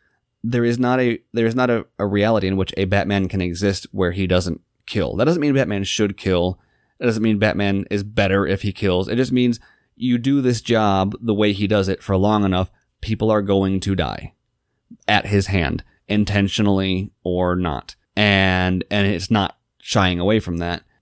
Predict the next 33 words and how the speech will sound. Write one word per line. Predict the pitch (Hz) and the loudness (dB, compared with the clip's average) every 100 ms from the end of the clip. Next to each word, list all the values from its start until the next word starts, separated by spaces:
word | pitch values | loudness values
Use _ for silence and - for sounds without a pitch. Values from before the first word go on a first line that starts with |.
| - | -10
but | 80 101 | -2 0
then | 98 98 | 2 0
it's | 92 - | -2 -2
taking | 110 95 101 | -2 0 0
it | |
even | 95 78 85 | 0 -2 -4
further | - 147 113 95 98 _ _ _ | 0 2 2 0 -2 _ _ _
and | 101 | -2
taking | 95 104 107 | 0 0 0
those | 98 92 | 0 0
concepts | 107 98 98 - | 0 0 -2 -4
that | |
you | - | -4
talk | - 127 - | 0 -2 0
about, | 92 87 | 0 0
but | - | 0
then | 95 | -2
just | 90 - | -2 -4
tweaking | - 117 - 92 | -2 -2 0 -2
it | - | 0
with, | 90 92 - | -2 -4 -4
okay, | 110 - | -2 0
well, | 92 92 | 2 2
what | 110 | 0
happens | - 110 101 92 90 | 0 0 2 0 0
when | 92 90 | 0 0
those | 90 85 | -2 -2
rules | 90 82 80 | -2 -2 -4
fail? | - 73 67 - | -4 -2 -4 -8
What | - 101 90 | -2 -2 0
happens | 101 98 90 90 87 | 0 2 2 0 0
when | 90 87 85 _ _ | 0 -2 -4 _ _
his | - 101 87 87 | -2 0 0 -2